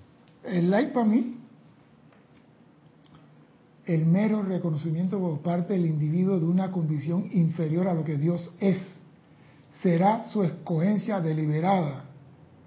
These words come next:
Esto es deliberado e intencional, porque Él es libre en todo momento para pensar lo que se le antoje.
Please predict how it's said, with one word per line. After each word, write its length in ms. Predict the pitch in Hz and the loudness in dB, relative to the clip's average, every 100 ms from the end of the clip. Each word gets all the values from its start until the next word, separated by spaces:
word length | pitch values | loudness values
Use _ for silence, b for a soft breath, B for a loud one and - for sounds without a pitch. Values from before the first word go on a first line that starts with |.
| - - - - - - B B B B - | -20 -20 -20 -20 -20 -20 B B B B -4
Esto 420 | 180 220 - 190 | 0 0 0 0
es 220 | 214 220 | 0 0
deliberado 1000 | 190 175 180 165 165 165 180 214 226 233 | 2 4 4 4 4 4 4 4 4 0
e 60 | 190 | 2
intencional, 1040 | 175 165 170 151 143 160 147 190 190 127 - - - - - - - - - - - | 2 2 0 -2 -2 0 2 2 2 -4 -12 -20 -20 -20 -20 -20 -20 -20 -20 -16 -4
porque 300 | 160 147 175 | -4 0 2
Él 80 | |
es 160 | 190 - | 2 0
libre 600 | 285 180 226 226 226 214 | 0 2 4 4 2 0
en 220 | 170 165 | 0 0
todo 300 | 185 214 220 | 0 0 0
momento 680 | 196 180 208 262 233 226 226 B B B - | 2 2 2 2 0 -2 -4 B B B -4
para 300 | 175 165 - | -2 0 -2
pensar 380 | 165 147 202 202 | -4 -2 0 0
lo 120 | 190 | 0
que 100 | 170 | -2
se 140 | 151 | -4
le 60 | 160 | -4
antoje. 380 | 151 147 185 | -2 -2 -2